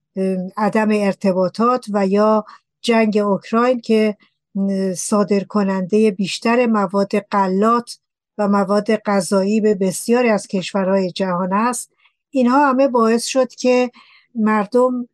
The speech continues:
یعنی حکومت‌های جهان، بیشتر به اصول روابط بین‌المللی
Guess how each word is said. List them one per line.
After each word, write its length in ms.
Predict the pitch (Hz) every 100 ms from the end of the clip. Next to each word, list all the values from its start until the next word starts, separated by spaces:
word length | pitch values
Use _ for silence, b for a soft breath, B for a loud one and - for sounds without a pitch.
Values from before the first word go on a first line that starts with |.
| -
یعنی 320 | 220 214 226
حکومت‌های 880 | 196 226 - 214 208 196 226 254 240
جهان، 420 | 220 196 226 202
بیشتر 520 | 208 - - 240 269 - _ _ _ _ 208
به 520 | 226 240 240 240 220 -
اصول 480 | 262 220 - 254 247
روابط 720 | 247 226 202 196 185 240 233
بین‌المللی 1300 | 233 233 226 208 202 202 190 190 190 185 196 233 240